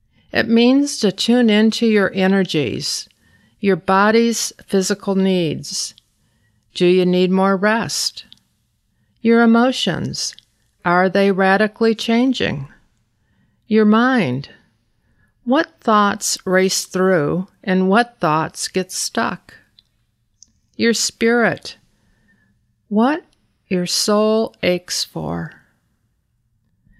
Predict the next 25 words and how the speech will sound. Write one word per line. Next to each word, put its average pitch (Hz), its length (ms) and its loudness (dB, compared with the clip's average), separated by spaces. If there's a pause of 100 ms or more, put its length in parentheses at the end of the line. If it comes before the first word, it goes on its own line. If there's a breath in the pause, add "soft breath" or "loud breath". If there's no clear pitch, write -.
(220)
The 233 100 4
meaning 269 480 4
of 226 140 0
holding 214 380 4
space 185 600 0
is 175 160 -2
a 175 80 2
lifestyle 214 880 0
of 180 100 -2
meeting 190 380 2
your 175 220 0
own 185 320 2
needs 180 480 -2
first, 151 640 -4 (460 soft breath)
putting 262 440 2
on 214 220 4
your 196 240 2
own 208 240 2 (100)
oxygen 175 720 -4
mask 160 460 -4
for 185 180 -4
survival 180 880 -2 (300 soft breath)
before 202 400 0
meeting 202 420 2
others. 185 640 -4